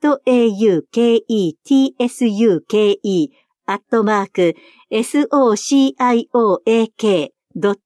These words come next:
トシーオーエム。問い合わせ、男女平等推進プラザ。電話、五二四六の五八一六番。詳しくはこちら、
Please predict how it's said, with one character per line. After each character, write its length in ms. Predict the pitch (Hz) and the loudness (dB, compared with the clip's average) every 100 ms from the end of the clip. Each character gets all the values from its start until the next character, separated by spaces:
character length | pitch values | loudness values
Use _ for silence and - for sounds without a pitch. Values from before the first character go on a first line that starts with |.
| - | -4
ト 180 | 240 262 | -2 -2
シ 300 | - 233 233 | 0 0 0
ー 40 | 220 | -2
オ 260 | 196 185 | -2 -2
ー 60 | 185 | -2
エ 80 | 175 | -4
ム。 180 | 151 - _ _ _ _ _ _ _ - | -4 -8 _ _ _ _ _ _ _ -4
問 220 | 233 233 | 0 2
い 80 | 233 | 2
合 80 | 214 | 0
わ 120 | 269 | -2
せ、 300 | - 214 202 | -2 0 2
男 260 | 262 320 | 2 2
女 160 | 262 220 | 2 0
平 240 | 226 269 | 2 2
等 80 | 262 269 | 2 0
推 280 | - 240 240 | 0 -2 -2
進 280 | - 240 226 | 0 -2 0
プ 120 | 220 | -2
ラ 160 | 196 | -2
ザ。 220 | 180 165 - _ _ - | -4 -6 -8 _ _ -4
電 260 | 202 190 | -2 -2
話、 180 | 185 185 - _ 190 | -2 -4 -8 _ -4
五 260 | 220 262 | 0 2
二 280 | 247 240 185 | 4 4 2
四 260 | 190 190 180 | 0 -2 -2
六 280 | 185 180 | -4 -4
の 240 | 160 156 - | -2 -2 -4
五 240 | 165 240 285 | -2 -2 0
八 320 | 294 277 202 | -4 -4 -4
一 260 | 202 196 269 | -4 -2 -2
六 300 | 269 262 202 | -2 -2 -6
番。 220 | 160 139 - _ _ _ _ _ _ _ - | -6 -12 -18 _ _ _ _ _ _ _ -4
詳 200 | 196 214 | -2 -2
し 140 | - | -4
く 120 | 185 | -4
は 160 | 170 175 | -2 -2
こ 160 | 196 185 | -4 -2
ち 160 | 233 | -2
ら、 180 | 208 | -2